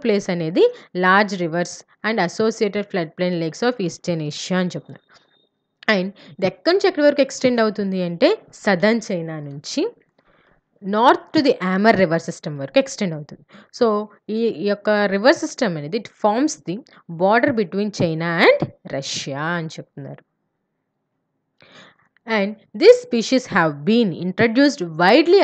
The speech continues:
outside their native range, including the United States. So ఈ యొక్క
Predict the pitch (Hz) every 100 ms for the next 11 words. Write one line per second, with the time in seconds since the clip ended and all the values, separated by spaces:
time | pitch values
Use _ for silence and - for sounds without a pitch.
0 | 185 190 - 240 240 175 170 165 151 170
1 | 233 277 262 185 180 190 185 170 185 185
2 | 190 196 440 539 - _ 180 170 151 147
3 | - 175 - - - _ - 208 202 226
4 | 233